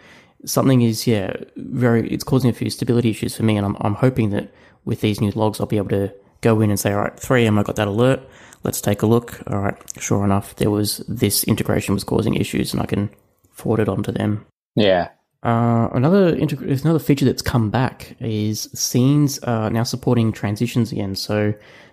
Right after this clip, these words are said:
Speaker 1: uh, if you have two scenes and they've got, you know, the same light in them, and let's say you go from scene one to scene two, and you put a, and you call the,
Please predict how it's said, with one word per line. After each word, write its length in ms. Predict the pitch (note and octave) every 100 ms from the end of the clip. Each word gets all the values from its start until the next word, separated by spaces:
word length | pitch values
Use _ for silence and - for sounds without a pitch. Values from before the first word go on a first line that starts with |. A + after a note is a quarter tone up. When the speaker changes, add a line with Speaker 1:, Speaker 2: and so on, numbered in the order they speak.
| _
Speaker 1:
uh, 360 | G#2 G#2 G2+ G2
if 220 | - C#3 -
you 240 | F3 E3
have 480 | C3 A#2+ A#2 A2 -
two 220 | - D3
scenes 480 | C3+ B2+ A#2+ B2+ B2+
and 160 | A#2
they've 120 | G#2+ -
got, 400 | A2 - - -
you 60 | G#2+
know, 40 |
the 80 | G2+
same 380 | - A2+ G#2+ G#2
light 500 | G#2+ G2 A#2+ C3 - - _ _
in 180 | A2+
them, 220 | A#2 D3+ E3 _ - _ _ _ _
and 400 | - G#2 G2+ G2+
let's 160 | G#2+ -
say 100 | G2
you 80 |
go 180 | G2 G#2
from 200 | F#2+ G2+
scene 260 | F#2+ G#2 G2+
one 240 | G#2+ G2+
to 80 | G2
scene 240 | - G#2
two, 320 | G2 - A#2 A#2
and 120 | G#2+
you 60 | G#2
put 340 | - - C#4+
a, 300 | A2+ G2+ G2+ _
and 160 | G#2 G#2
you 80 |
call 440 | - C3+ A#2+ A#2 -
the, 400 | A#2 G#2+ G#2